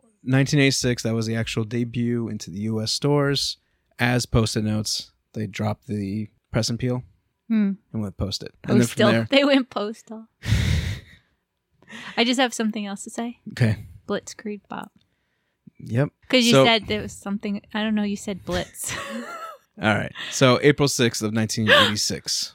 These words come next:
Speaker 1: was the, uh, the thing. And I, I would assume that they had the patent, or at least they're probably named on the patent.
Speaker 2: I don't know.
Speaker 1: I don't know. As, I guess as a, a member of three M, d-, is your name on it, or is it just three M?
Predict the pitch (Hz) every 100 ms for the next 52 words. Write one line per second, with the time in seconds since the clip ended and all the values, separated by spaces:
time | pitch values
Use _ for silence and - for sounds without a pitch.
0 | _ 110 98 98 - 104 90 92 92 90
1 | 90 98 - _ _ 123 - 101 92 -
2 | 117 98 - 135 - - 151 220 156 -
3 | 135 117 92 95 101 - - - - -
4 | - 104 98 120 - 95 117 92 71 87
5 | 107 - - - - - - _ _ _
6 | _ 294 311 320 214 - 131 139 82 85
7 | 120 107 - 117 123 120 - - - 113
8 | 110 101 90 - 113 110 104 104 - 104
9 | 104 101 92 65 - 107 90 104 110 113
10 | 113 107 95 87 - - 90 92 87 82